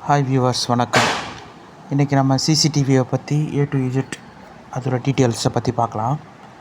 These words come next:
ஃபஸ்ட்டு சி சி டி வினா என்ன அப்படின்னா, அதோட ஷார்ட், அதோட அப்ரிவியேஷன் பார்த்தீங்கன்னா, க்ளோஸ்டு சர்க்யூட் டெலிவிஷன்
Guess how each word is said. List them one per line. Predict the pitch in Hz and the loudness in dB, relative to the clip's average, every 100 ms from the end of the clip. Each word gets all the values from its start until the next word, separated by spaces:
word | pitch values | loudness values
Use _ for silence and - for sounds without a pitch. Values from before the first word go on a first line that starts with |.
| - - - 127 - - - - - - - - | -20 -20 -20 -20 -20 -20 -20 -20 -20 -20 -20 -2
ஃபஸ்ட்டு | 165 160 | -2 0
சி | 190 202 | 2 2
சி | 185 | 2
டி | 170 156 | 2 2
வினா | 147 156 | 4 4
என்ன | 135 120 131 127 - | 4 0 -2 -2 -2
அப்படின்னா, | 127 120 117 160 156 - - 135 | -4 -2 0 -2 -6 -14 -10 -6
அதோட | 135 127 120 120 - | -2 -2 -2 -4 -12
ஷார்ட், | - - 156 160 - - | -8 2 4 4 -2 -2
அதோட | 139 127 135 | 0 2 0
அப்ரிவியேஷன் | 131 165 180 151 143 | 2 2 4 2 2
பார்த்தீங்கன்னா, | 127 - 131 165 165 - | 0 -2 -2 -2 -2 0
க்ளோஸ்டு | 160 185 196 - 113 | 4 4 2 -2 -10
சர்க்யூட் | - - 143 127 - 185 202 - - - - - - - - - - | -10 -4 0 0 -2 -2 -2 -2 -16 -20 -20 -20 -20 -20 -20 -6 0
டெலிவிஷன் | 143 127 113 113 | 2 2 -2 -4